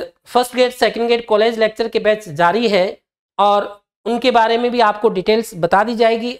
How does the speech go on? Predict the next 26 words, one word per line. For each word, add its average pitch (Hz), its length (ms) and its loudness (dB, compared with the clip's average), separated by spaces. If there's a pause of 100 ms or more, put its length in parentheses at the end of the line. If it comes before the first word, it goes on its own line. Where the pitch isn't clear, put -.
बता 165 260 0
दी 247 140 -4
भी 240 160 -6
गई 233 160 -4
है 233 380 -2
और 185 120 0
शीघ्र 254 360 -6
उनकी 233 300 -6
लॉन्चिंग 185 440 -2
भी 254 60 -2
हो 247 120 2
रही 233 180 0
है। 254 120 0 (320)
ये 285 100 -2
सारी 302 420 0
जो 285 180 -2
मैटर, 214 400 0 (380)
जो 233 160 -2
टॉपिक 233 420 0
आप 202 220 0
पढ़ 190 120 2
रहे 226 160 0
हैं, 320 100 -6 (220)
ये 220 280 -4
उपलब्ध 226 380 0
हैं। 285 320 0